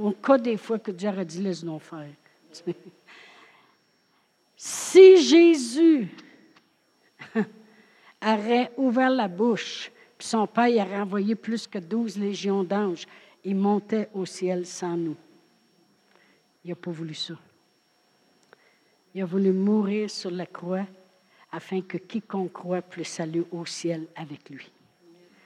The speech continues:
C'est, tantôt, on chantait ça, puis c'est comme, je me disais, « Wow, t'as pas voulu le ciel sans nous. » Gloire à Dieu. Mais puis il était conscient qu'il y avait juste à ouvrir la bouche,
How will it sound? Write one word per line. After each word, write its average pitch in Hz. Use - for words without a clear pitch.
C'est, 190
tantôt, 196
on 220
chantait 196
ça, 208
puis 202
c'est -
comme, 190
je -
me 180
disais, « 165
Wow, 165
t'as 190
pas 220
voulu 190
le 165
ciel 175
sans 160
nous. » 156
Gloire 190
à 180
Dieu. 160
Mais 240
puis 247
il 285
était 330
conscient 320
qu'il 277
y 277
avait 277
juste 262
à 285
ouvrir 277
la 277
bouche, 240